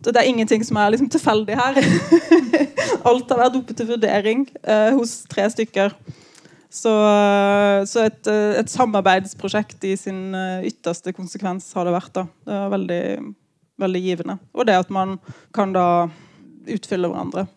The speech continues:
på de forskjellige områdene, da. Så, og ja, og det er veldig gøy når den nå er ute, at den har blitt, eh, lest, fått anmeldelser, omtaler, ehm,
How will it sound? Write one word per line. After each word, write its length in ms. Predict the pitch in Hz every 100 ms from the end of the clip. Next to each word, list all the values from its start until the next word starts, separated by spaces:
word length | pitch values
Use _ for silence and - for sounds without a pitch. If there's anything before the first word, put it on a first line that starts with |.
| _
på 180 | - - 73 202 _ _ _ _
de 140 | - 208
forskjellige 500 | 190 196 185 190 190 190
områdene, 420 | 196 185 180 196
da. 100 | 202 - _
Så, 240 | - - 202
og 640 | 190 185 190 185 190 226
ja, 80 | 269
og 260 | 330 285 269
det 60 | 269
er 60 |
veldig 180 | 269 262
gøy 140 | 226 220
når 140 | 220
den 80 | 226
nå 120 | 208
er 240 | 208 208 226
ute, 340 | 208 _ -
at 200 | - 214 -
den 100 | 220
har 60 | 214
blitt, 480 | 202 190 _ _ 214
eh, 400 | 202 196 196 196
lest, 460 | 196 311 - - -
fått 180 | 262 233
anmeldelser, 680 | 226 214 220 - 220 214 220 _ -
omtaler, 680 | 226 208 202 185 185 185 185 - _ -
ehm, 1000 | 202 196 190 190 190 185 185 185 185